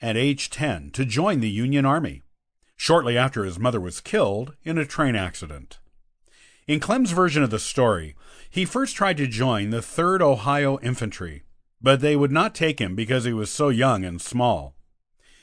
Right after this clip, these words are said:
He tried to join the Twenty-second Michigan Infantry after that, and they also turned him away.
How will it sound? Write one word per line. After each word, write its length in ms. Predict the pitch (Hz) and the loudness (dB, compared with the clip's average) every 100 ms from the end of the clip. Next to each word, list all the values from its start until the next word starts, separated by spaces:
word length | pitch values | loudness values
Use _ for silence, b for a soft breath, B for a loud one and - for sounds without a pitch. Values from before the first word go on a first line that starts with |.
| b | b
He 120 | 127 | -2
tried 280 | 117 143 143 | 2 6 6
to 80 | 135 | 4
join 340 | 107 113 117 | 0 0 2
the 80 | 135 | 0
Twenty-second 640 | - 147 131 - 156 135 104 | 0 0 0 2 2 2 0
Michigan 460 | 143 - 226 131 | 0 0 0 -2
Infantry 420 | 98 95 95 120 | -2 -6 -4 0
after 240 | 123 131 180 | 2 2 0
that, 380 | 143 185 127 - - _ _ _ | 0 -2 -8 -16 -20 _ _ _
and 180 | 127 139 | 0 2
they 80 | 147 | 4
also 300 | 170 240 160 | 4 2 -2
turned 260 | 120 120 107 | -2 0 0
him 80 | |
away. 380 | 98 92 85 71 | -2 -4 -6 -10